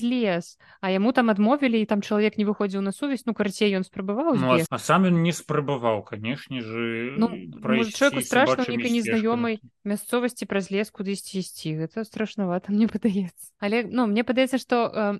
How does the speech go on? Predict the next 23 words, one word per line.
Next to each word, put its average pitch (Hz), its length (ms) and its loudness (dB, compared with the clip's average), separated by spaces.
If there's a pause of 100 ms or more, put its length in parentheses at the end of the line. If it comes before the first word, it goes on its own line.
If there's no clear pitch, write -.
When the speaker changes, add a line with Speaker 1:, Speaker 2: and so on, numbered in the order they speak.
(140)
Speaker 1:
у - 20 0
гэтым 185 300 6
Speaker 2:
Ну, - 0 -
не 196 160 10
Speaker 1:
творы 294 320 8
Speaker 2:
мужыку, 202 80 -4
которому 165 560 2
сорак 151 320 2
гадоў, 120 480 0
камон, 127 560 0
ну, 135 80 -2
Speaker 1:
Ну, 117 80 -4
ты 214 400 0
як 240 160 4
Speaker 2:
прачніцеся 247 80 -4
Speaker 1:
мужык, 233 320 2
Speaker 2:
вы. 233 80 -2
Speaker 1:
які 226 80 0
набліжаешся 214 640 0
да 196 80 -10
сарака 208 400 -4
гадоў, 202 320 -2
больш 190 240 -2